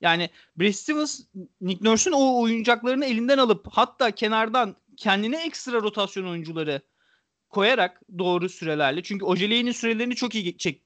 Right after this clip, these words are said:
seçti Brad Stevens. Orada hakkını vermek lazım. Sahaya girdiği zaman biz, Ojeley bize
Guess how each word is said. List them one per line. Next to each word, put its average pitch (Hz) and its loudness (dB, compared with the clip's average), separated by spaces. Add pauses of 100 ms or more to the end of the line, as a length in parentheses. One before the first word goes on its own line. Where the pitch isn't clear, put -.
(240)
seçti 147 -4
Brad 139 0
Stevens. 135 -8
Orada 175 4
hakkını 190 0
vermek 196 2
lazım. 143 0
Sahaya 175 4
girdiği 190 -4
zaman 202 2
biz, 208 -8 (460)
Ojeley 202 4
bize 202 0